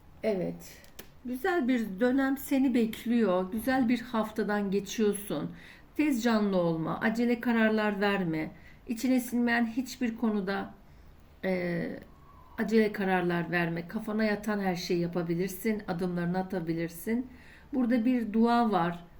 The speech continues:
Dua ettiğini, ya meditasyon ya olumlama yaptığını görüyorum.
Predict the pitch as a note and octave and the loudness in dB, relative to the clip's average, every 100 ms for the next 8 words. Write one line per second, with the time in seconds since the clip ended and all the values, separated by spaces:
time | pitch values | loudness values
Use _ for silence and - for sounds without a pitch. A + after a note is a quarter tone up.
0 | - G#3+ A3 A3 F#3 F#3 - F3 F3 F#3+ | -4 0 2 2 0 -4 -4 -2 0 0
1 | G3+ G3+ F#3+ - G3+ F#3+ G#3 G3 F#3+ - | 0 0 -2 -4 -4 -2 -2 0 0 0
2 | F#3+ G3 F#3+ F#3+ G3+ F#3+ - - F#3+ F#3+ | 0 0 0 0 0 -2 -2 -6 -4 0
3 | F#3 F3 E3 D#3+ F3+ A3+ | 2 2 2 0 2 0